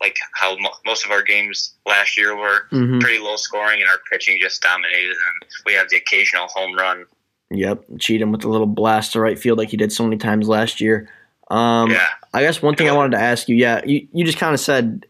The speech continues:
Speaker 2: um, in game three that was, like, old Gator wiffle ball. So, yeah, it doesn't sound like you're too concerned, you know, moving forward here, even though you guys did drop two out of three to a team who – didn't make the playoffs last year. You know, they had the number one draft pick, which makes a huge difference as you've been impacted by big time.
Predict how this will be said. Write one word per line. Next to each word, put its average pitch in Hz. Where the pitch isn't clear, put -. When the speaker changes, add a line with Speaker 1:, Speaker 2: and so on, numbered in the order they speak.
Speaker 2:
um, 107
in 113
game 113
three 113
that 110
was, 104
like, 110
old 110
Gator 104
wiffle 104
ball. 101
So, -
yeah, 104
it -
doesn't 180
sound 170
like 135
you're 139
too -
concerned, 120
you 113
know, 113
moving 117
forward 113
here, 107
even 123
though 127
you 120
guys 117
did 120
drop 110
two 127
out 113
of 117
three 113
to 117
a -
team 117
who – 107
didn't 123
make 120
the -
playoffs 110
last 104
year. 107
You 104
know, 107
they 107
had 117
the 113
number 110
one 104
draft 101
pick, 107
which 110
makes 107
a -
huge 110
difference 107
as 196
you've 107
been 95
impacted 104
by 101
big 107
time. 104